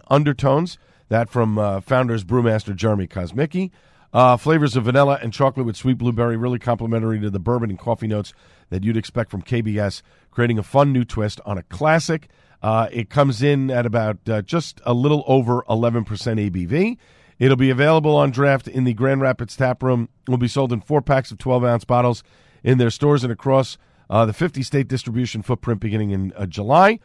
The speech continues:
Pricing in the Founders Brewing Company tap rooms will be twenty-four dollars for a four pack. Prices will vary, uh, by market. So if you're into K B S Blueberry,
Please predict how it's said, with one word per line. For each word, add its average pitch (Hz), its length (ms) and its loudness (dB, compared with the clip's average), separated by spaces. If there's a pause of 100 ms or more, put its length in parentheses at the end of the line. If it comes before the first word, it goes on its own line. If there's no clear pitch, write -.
(240)
Pricing 147 300 0
in 135 80 0
the 120 60 -2
Founders 135 340 2
Brewing 127 280 0
Company 113 280 -4
tap - 300 -2
rooms 117 360 -2 (260)
will 107 120 -4
be 113 100 2
twenty-four 170 560 2
dollars 135 300 4
for 123 160 -2
a 110 40 2
four 139 240 0
pack. 117 300 -2
Prices 123 420 -4
will 107 140 -4
vary, 95 600 0 (360)
uh, 90 180 -6
by 95 220 -6
market. 135 380 -8
So 90 260 -4
if 78 120 -12
you're 78 140 -10
into 85 220 -10
K - 200 -10
B 73 140 -10
S 73 140 -12
Blueberry, 95 540 -8